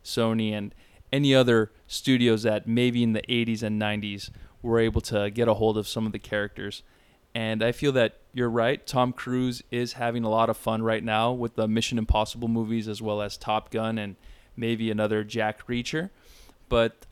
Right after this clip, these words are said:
I think, um, since so many other celebrities are having fun in the Avengers and a Marvel, I think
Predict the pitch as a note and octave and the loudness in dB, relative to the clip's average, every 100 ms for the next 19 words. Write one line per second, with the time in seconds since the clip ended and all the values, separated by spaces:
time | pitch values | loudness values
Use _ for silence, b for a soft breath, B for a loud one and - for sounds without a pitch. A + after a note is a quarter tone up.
0 | - B2+ - C#3+ D3 - C3 A#2 A2 G2+ | -4 -4 -2 -2 -2 0 2 2 0 -2
1 | A2 - - - - _ - - B2 - | -8 -20 -20 -20 -20 _ -8 -2 -2 -4
2 | - - C#3+ C3+ C#3 C3+ - B2 C3 - | -6 -2 0 2 2 0 0 -2 -2 0
3 | A#2 B2 A#2 A2 A2 A2+ A2+ A2+ - A#2+ | 0 2 0 -2 -2 0 0 -2 0 2
4 | A#2 A2 G#2+ - B2 B2 A#2+ G#2+ A2+ A2+ | 2 0 -4 -8 -6 -2 0 2 0 0
5 | A#2 A2 - A2+ G#2+ A2 A#2 C#3 - A#2+ | -2 -4 -6 -4 0 2 2 0 -2 -4
6 | - D#3+ D#3+ - | -4 -6 -8 -12